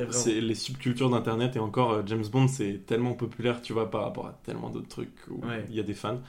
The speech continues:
Speaker 2: Euh, et du coup, ce groupe dont on vous parlait, qui s'appelle Planet zéro zéro sept, euh, c'est un groupe aussi qui, dont, dont les admins et les modérateurs font une émission, euh, bimensuelle sur James Bond en direct sur YouTube. Et c'est une émission à laquelle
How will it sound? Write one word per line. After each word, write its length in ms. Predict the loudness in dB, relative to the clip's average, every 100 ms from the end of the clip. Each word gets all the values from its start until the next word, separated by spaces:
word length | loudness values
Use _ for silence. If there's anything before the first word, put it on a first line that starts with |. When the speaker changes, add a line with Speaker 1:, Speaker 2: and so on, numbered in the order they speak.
| -16 -20 -20 -10 -2
Speaker 2:
Euh, 220 | 0 0
et 220 | 2 0 -2 -8
du 220 | -6 -2
coup, 120 | -2
ce 140 | 2
groupe 360 | 2 2 2 2
dont 100 | 2
on 100 | 0
vous 40 | 2
parlait, 200 | 2 2
qui 60 |
s'appelle 240 | 0 -2 -2
Planet 240 | 0 2
zéro 220 | 2 2
zéro 200 | 2 0
sept, 340 | 0 -2 -4 -14 -20 -20 -10 -4
euh, 200 | -2 -2
c'est 180 | -2 0
un 120 | 0
groupe 240 | 2 2
aussi 260 | 2 -2 -6
qui, 200 | -6 -2
dont, 200 | 0 0
dont 200 | 0 0
les 300 | 2 2 4
admins 280 | 6 6 4
et 60 | 2
les 60 |
modérateurs 640 | 0 2 0 0 0 -2 -2
font 160 | 0
une 100 | 2 6
émission, 580 | 8 6 4 -2 -4 -4
euh, 120 | -6
bimensuelle 640 | 0 2 2 2 2 2
sur 180 | 2 0
James 200 | 0 0
Bond 200 | 0 -2 0
en 100 | -2
direct 540 | 0 2 0 -2 -12 -20 -20 -20 -12
sur 360 | -8 -2 2
YouTube. 380 | 4 2 0 -4 -6 -12 -20 -18 -6
Et 60 |
c'est 240 | -2 -2 0
une 100 | 2
émission 360 | 2 0 2
à 40 | 2
laquelle 360 | 2 0 0